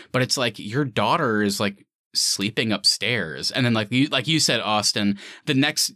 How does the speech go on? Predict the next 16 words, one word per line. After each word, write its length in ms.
the 120
next 300
morning 520
he's 260
trying 480
to, 160
like, 340
connect 360
with 160
her 220
and 160
make 180
her 160
breakfast 480
or 60
whatever. 480